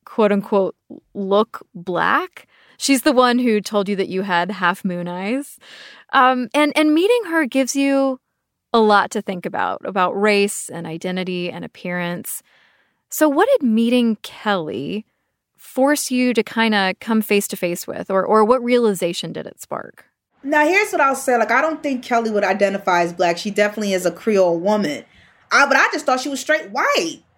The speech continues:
Speaker 2: I legitimately thought she was straight white. I was like, "What am I doing at this white woman's house?"
Speaker 1: <laughs>
Speaker 2: And then I realized, I'm like, "No, it's, it's, it's much more complicated than that." And she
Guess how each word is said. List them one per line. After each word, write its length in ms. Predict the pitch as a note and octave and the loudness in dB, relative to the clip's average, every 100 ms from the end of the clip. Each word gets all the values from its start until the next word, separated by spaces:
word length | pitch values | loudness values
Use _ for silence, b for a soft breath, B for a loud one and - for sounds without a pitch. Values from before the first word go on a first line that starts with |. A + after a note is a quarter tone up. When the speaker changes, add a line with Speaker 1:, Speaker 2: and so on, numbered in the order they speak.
| _ _ _ _ _ _ _ _ _ _ | _ _ _ _ _ _ _ _ _ _
Speaker 2:
I 140 | D#4 F4 | -2 0
legitimately 600 | F4 C#4 D#4 F4+ F4+ F4 | -2 -2 -2 -2 -2 0
thought 200 | E4+ D#4 | 0 0
she 100 | D#4+ | -2
was 160 | C#4+ - | -4 -6
straight 360 | - D4 D4+ | 0 2 2
white. 140 | D4 C4 | 0 2
I 80 | C#4 | 0
was 80 | C#4 | 0
like, 140 | B3 A#3+ | -2 0
"What 180 | F4 | 0
am 140 | F4+ E4 | 2 2
I 120 | D#4+ | 0
doing 320 | D4+ D#4 D4+ | 0 0 2
at 160 | C#4+ C4 | 0 0
this 160 | C4 A#3+ | -4 -2
white 260 | B3+ C4+ | 0 0
woman's 320 | B3 B3 C4 | -2 -2 -2
house?" 680 | F4+ A4 G#4 G3+ A#3+ G3+ F#3+ F3+ | 0 2 2 2 -2 -6 -10 -10
Speaker 1:
<laughs> 0 | A#3+ G#3+ _ _ _ _ | -10 -10 _ _ _ _
Speaker 2:
And 100 | A#3+ | 2
then 100 | D#4+ | 4
I 140 | E4+ D#4+ | 4 2
realized, 440 | D#4 F4+ E4 D4+ | 2 0 2 2
I'm 100 | D4+ D4+ | 0 0
like, 280 | D4+ C#4+ C#4 | -2 -2 -8
"No, 340 | C#4 E4+ F#4+ | -2 0 0
it's, 120 | D4 - | -2 -2
it's, 240 | C4+ - | -6 -2
it's 240 | C4 A#3 | -2 0
much 360 | A#3 C4 E4 - | 0 2 0 -2
more 200 | D4 B3 | -4 -4
complicated 920 | - C4+ F#4+ - A3 G#3+ G3+ G3+ F#3+ | -2 0 0 0 -4 0 0 0 -2
than 160 | F3+ E3+ | -2 -2
that." 220 | D#3 - | -2 0
And 180 | F#3+ G#3 | -2 0
she 720 | - - D#4+ F4 F4 E4+ | -2 0 2 4 4 2